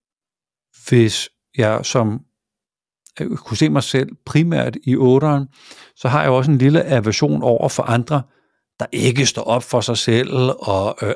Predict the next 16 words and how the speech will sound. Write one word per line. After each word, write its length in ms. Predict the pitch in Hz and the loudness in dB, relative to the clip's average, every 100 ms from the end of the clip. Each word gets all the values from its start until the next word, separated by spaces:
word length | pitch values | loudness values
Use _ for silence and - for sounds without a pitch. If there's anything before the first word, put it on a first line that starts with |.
| - | -2
engagerer 680 | 107 110 107 - 139 156 143 | -2 0 0 0 0 0 -2
sig 180 | 127 131 | -2 0
og 300 | 117 117 - | 2 2 2
dedikerer 840 | 110 104 104 - 139 - 143 131 | 2 2 -2 0 0 2 0 0
og 380 | - 131 113 - - - - | -2 -2 -2 -2 -12 -12 -2
kan 120 | 123 | 4
muligvis 460 | 143 196 143 147 - | 6 6 4 0 -2
komme 160 | 143 | -4
til 100 | 143 | -2
at 200 | 143 143 - | -2 -2 -4
tale, 580 | - 135 110 110 110 104 | -4 0 0 0 -2 -4
tale 340 | - 110 101 | -2 -2 -2
dem 160 | 104 110 | -2 0
lidt 200 | 143 135 | 0 0
ned 540 | 143 190 196 202 185 | 2 2 2 2 0
eller, 460 | 160 139 127 131 | 0 0 0 -2